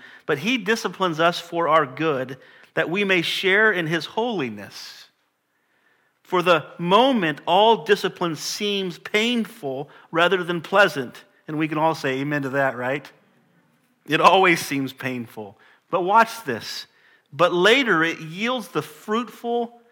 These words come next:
the peaceful fruits of righteousness to those who have been trained by it. Therefore, lift your drooping heads and strengthen your weak knees and make straight,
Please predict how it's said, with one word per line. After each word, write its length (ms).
the 100
peaceful 640
fruits 500
of 180
righteousness 800
to 120
those 460
who 140
have 200
been 140
trained 460
by 200
it. 260
Therefore, 640
lift 280
your 100
drooping 400
heads 400
and 80
strengthen 480
your 160
weak 300
knees 440
and 120
make 180
straight, 340